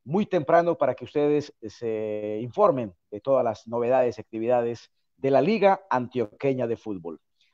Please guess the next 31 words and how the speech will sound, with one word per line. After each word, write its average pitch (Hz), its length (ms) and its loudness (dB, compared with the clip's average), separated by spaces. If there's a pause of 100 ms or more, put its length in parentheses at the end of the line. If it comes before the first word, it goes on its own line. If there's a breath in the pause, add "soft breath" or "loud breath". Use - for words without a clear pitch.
(140)
Hoy 165 160 4
con 196 160 2
invitados 165 420 6
muy 175 140 0
especiales 185 720 0
y, 123 80 -12
por 120 180 -6
supuesto, 143 600 -2 (380 soft breath)
para 113 160 -6
tocar 135 480 0
temas 135 400 -2 (140)
de 113 180 -4
interés 123 760 0
de 113 100 -6
todos 135 220 -2
ustedes, 127 340 0
los 110 100 -8
amantes 113 460 -6 (140)
del 101 240 -6
fútbol 101 420 -6
aficionados. 92 520 -10
La 101 80 -8
dirección 131 300 -2
general 185 280 2
de 165 60 0
este 143 100 -12
espacio, 185 420 0 (420 soft breath)
como 135 240 2
siempre, 208 600 4 (320)
de 143 140 2
Daniel 196 600 6